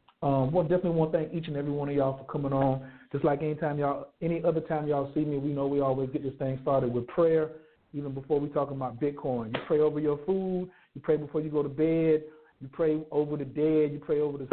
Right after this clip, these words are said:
sick. Why can't we pray over our money? So that's what we're gonna do right now. We're gonna pray over the show. Make sure the Creator and the ancestors bless us and come down and use me as a channel to,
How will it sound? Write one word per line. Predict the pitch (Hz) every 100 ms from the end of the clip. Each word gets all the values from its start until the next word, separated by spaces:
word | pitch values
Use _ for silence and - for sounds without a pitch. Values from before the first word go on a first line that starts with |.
| -
sick. | 160 151
Why | 139 135
can't | 151
we | 135
pray | 135 151
over | 139 135
our | 127 127
money? | 139 139 131 _ _ _
So | -
that's | 127
what | 127
we're | 127
gonna | 127 120
do | 127
right | 123 123 123
now. | 127 120
We're | 120
gonna | 127 120
pray | - 131
over | 123
the | 120 120 -
show. | 135 120 120 _ _ -
Make | 131
sure | 139
the | 131
Creator | 120 - 151 151 143
and | 123
the | 123
ancestors | 143 143 143 143 - 127
bless | 123 147 143 -
us | 139 131 123 - _ _
and | 127 123
come | 156 143
down | 143 139 135 135 135 139
and | 131 127 123 120
use | 127 160 147
me | 151 147
as | 135
a | 123 -
channel | 151 139 135 135 - _ _
to, | - 139 127 120